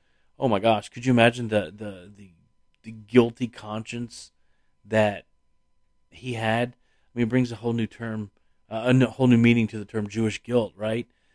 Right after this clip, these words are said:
How bad he was beating himself up about this. You know, so we don't really talk about this day,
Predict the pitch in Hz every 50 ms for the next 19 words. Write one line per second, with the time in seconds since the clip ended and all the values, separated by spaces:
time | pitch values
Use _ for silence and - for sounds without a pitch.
0 | _ _ _ _ _ - 113 120 110 104 101 - _ - 123 120 117 117 120 107
1 | 104 117 113 107 104 104 110 113 113 113 110 113 113 107 - - 113 110 104 _
2 | _ _ - 120 127 - 123 113 107 107 - - _ _ _ 62 _ _ - -
3 | - - _ _ _ _ _ _ _ _ _ _ _ _ _ _ _ _ _ _
4 | _ _ _ _ _ - 156 151 151 143 - - 147 135 135 151 165 180 185 185
5 | 151 123 135 147 147 139 127 117 104 _ - - - 139 139 135 131 - 113 104
6 | 110 101 98 - - 110 104 104 104 104 113 110 98 87 - _